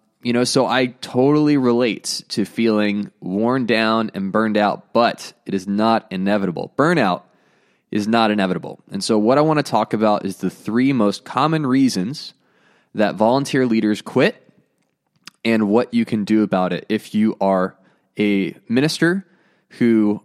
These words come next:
oversees volunteer leaders, or if you are a volunteer leader yourself and you're wondering, "Should I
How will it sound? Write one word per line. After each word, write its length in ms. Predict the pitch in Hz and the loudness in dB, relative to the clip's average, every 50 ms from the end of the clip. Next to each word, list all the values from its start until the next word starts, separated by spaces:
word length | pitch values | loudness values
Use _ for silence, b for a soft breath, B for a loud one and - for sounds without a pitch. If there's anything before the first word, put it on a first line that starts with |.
| _ - | _ 0
oversees 800 | - 127 135 123 127 113 - - - 127 127 135 143 151 147 - - - | 2 2 2 2 -2 -4 -2 -2 -2 0 2 2 0 0 -2 -6 -10 -8
volunteer 460 | - 123 131 135 139 139 - - 147 | -2 0 0 0 0 -2 -2 -4 -2
leaders, 340 | 139 139 143 147 151 143 - | -2 0 -2 -2 -2 -4 -4
or 220 | - 113 120 113 | -2 0 0 0
if 120 | 107 - - | 0 0 0
you 140 | 123 131 127 | 0 2 2
are 100 | 123 117 | 2 2
a 40 | |
volunteer 420 | 107 110 110 117 113 101 - 117 107 | 2 2 2 0 0 -2 -2 -2 0
leader 160 | 104 101 101 | 0 0 2
yourself 480 | 101 95 95 - - - 120 113 113 - | 2 0 0 -2 -2 -2 0 0 -2 -2
and 80 | 113 | -2
you're 120 | 98 98 95 | -2 -2 -2
wondering, 600 | 90 104 117 117 101 101 92 92 90 87 85 b b b b b b b b b b | 0 0 -2 0 0 0 0 0 -2 -4 -6 b b b b b b b b b b
"Should 320 | b - - - 147 156 143 - | b -6 0 2 2 2 2 2
I 400 | 113 113 110 110 107 107 107 | 0 2 2 2 2 0 -2